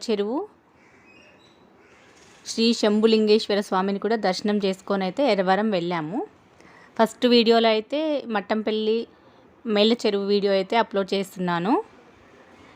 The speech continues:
లెంత్ ఎక్కువైతుందని చెప్పేసి ఎర్రవరంది నెక్స్ట్ వీడియోలో సెండ్ చేద్దాం అనుకుంటున్నాను. ఈ వీడియోలో అయితే మట్టంపల్లి, మేళ్ళ చెరువు వీడియో అయితే చూడండి. ఇదిగోండి, మేళ్ళ చెరువుకై-,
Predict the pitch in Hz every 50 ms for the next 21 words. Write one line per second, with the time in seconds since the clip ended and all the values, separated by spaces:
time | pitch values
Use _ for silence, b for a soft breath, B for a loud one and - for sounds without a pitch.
0 | B B - - 220 220 202 196 196 196 208 196 233 226 226 - 233 226 220 220
1 | 220 214 208 208 208 208 208 - 214 214 214 - 285 311 349 - 208 196 190 202
2 | 208 220 220 214 220 214 220 226 294 294 226 202 196 - - 233 214 226 208 220
3 | 220 214 220 262 349 427 - B B B B B B B B B _ - - -
4 | 220 220 214 220 214 202 214 208 202 196 185 180 - 185 175 - 170 165 165 180
5 | 247 359 440 - _ _ b b b b b - - 208 220 220 202 208 208 208
6 | 226 226 226 220 214 208 208 - 311 302 233 196 180 - 202 202 190 202 202 208
7 | 214 208 202 185 175 180 190 190 - 196 185 185 180 180 175 175 175 180 180 175
8 | - _ - - _ _ - 240 262 - 240 202 180 170 160 165 170 202 277 403
9 | - - - - _ _ _ _ _ _ _ _ _ - - B B B B B
10 | B B B B B B B 202 196 196 202 202 202 214 233 226 208 196 190 190
11 | 202 190 - 214 202 196 196 - 196